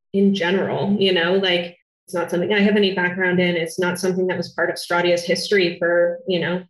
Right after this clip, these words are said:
over half of our life. And so figuring out, going from the product sells itself to, "Okay, but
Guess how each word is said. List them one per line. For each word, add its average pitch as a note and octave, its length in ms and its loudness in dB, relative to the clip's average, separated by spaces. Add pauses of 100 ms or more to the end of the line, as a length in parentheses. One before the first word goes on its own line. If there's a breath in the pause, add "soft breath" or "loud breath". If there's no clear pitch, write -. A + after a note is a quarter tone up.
(140)
over F3 240 0
half F3 280 -4
of E3+ 100 -2
our E3 220 0
life. F3+ 400 0
And F#3 180 -2
so F3 680 0 (160)
figuring F3+ 520 2
out, F3 400 0
going F#3 400 0
from F3 280 0
the F3 100 -2
product F#3 340 -2
sells E3+ 200 -2
itself G3 520 -2
to, F3 500 2
"Okay, F#3+ 260 2
but F3+ 140 -2